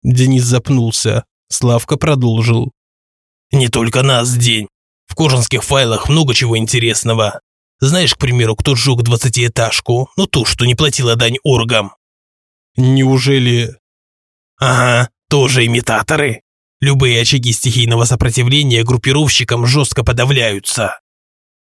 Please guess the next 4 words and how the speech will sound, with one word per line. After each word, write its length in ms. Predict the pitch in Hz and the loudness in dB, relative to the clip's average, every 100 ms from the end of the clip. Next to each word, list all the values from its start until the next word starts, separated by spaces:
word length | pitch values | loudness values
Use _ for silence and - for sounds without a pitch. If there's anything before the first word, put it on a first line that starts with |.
| _ - | _ 0
«Но 200 | 160 175 | 0 2
почему?» 580 | 190 - 226 214 151 117 _ _ _ - | 0 0 0 2 0 -2 _ _ _ -8
вскрикнула 580 | - 139 123 - 123 | -4 -2 0 0 2
Юла. 480 | 123 131 123 110 113 | 4 4 2 0 -2